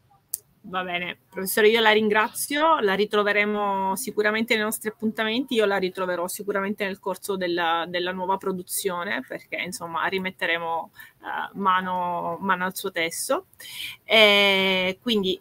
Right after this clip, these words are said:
mm, giusto do un paio di informazioni, anche perché ho visto che è arrivata qualche domanda, eh, in, in chat, quindi per chi volesse accedere a questo streaming in differita, ehm, potre-, potrà vederlo, ehm, sul nostro canale YouTube,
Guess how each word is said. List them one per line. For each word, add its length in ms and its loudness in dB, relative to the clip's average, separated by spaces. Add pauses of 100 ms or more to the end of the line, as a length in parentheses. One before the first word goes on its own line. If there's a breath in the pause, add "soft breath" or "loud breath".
mm, 800 0
giusto 500 0
do 300 2
un 140 0
paio 240 4
di 80 4
informazioni, 600 0
anche 160 -4
perché 240 -10
ho 60 -4
visto 260 -8
che 60 -10
è 20 -2
arrivata 320 -4
qualche 300 -10
domanda, 1600 0
eh, 100 -6
in, 160 -4 (420)
in 140 -12
chat, 680 -2
quindi 240 0
per 140 -2
chi 120 -6
volesse 380 0
accedere 460 2
a 120 -2
questo 240 -8
streaming 460 -2
in 100 -4
differita, 720 0 (420 loud breath)
ehm, 1000 2
potre-, 460 2
potrà 500 6
vederlo, 1040 2
ehm, 600 -2
sul 260 -2
nostro 320 -2
canale 320 0
YouTube, 560 0